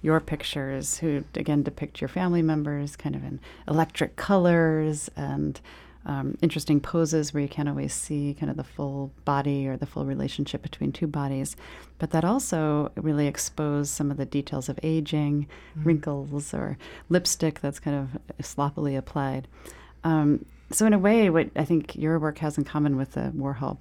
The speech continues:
Speaker 1: Polaroids is that it's almost like a perverse glamour shot, if you will.
Speaker 2: Mm-hmm. I love that. It's so much more
Speaker 1: <laughs>
Speaker 2: interesting than, like, flawlessness.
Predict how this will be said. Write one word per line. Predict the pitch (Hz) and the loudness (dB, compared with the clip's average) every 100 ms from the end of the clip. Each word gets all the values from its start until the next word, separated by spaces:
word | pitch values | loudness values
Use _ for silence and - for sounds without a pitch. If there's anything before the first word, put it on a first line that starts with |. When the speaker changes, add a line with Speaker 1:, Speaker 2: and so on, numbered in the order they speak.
| - | -6
Speaker 1:
Polaroids | 262 226 160 139 - | -2 2 2 2 0
is | 135 - | -4 -4
that | 131 - - - | -6 -6 -18 -16
it's | - | 2
almost | 175 160 151 | 6 6 4
like | 143 | -2
a | - - - - | -4 -8 -10 -10
perverse | - 135 139 156 160 - - - - | -6 -2 2 2 2 -2 -8 -10 -6
glamour | 139 131 131 131 | -4 -2 -2 -4
shot, | - 127 123 | -6 -4 -2
if | 160 | 0
you | 160 143 | 4 6
will. | 160 | 6
Speaker 2:
Mm-hmm. | 143 139 147 196 - - - - - - - | 6 6 4 2 -4 -20 -20 -20 -20 -20 -2
I | 165 | 2
love | 131 143 147 | 4 4 6
that. | 117 113 285 - - | 4 6 4 2 2
It's | 196 190 202 | 2 4 6
so | 190 196 | 8 8
much | 190 180 | 6 6
more | 160 | 4
Speaker 1:
<laughs> | - | 6
Speaker 2:
interesting | 175 175 165 156 - 127 151 | 4 6 4 2 0 2 2
than, | 143 131 | 4 4
like, | 143 143 - - - - - - | 4 2 2 -10 -20 -20 -20 -20
flawlessness. | - 156 147 - 202 - 262 208 - - 185 | 0 4 4 4 -2 -4 0 4 6 6 6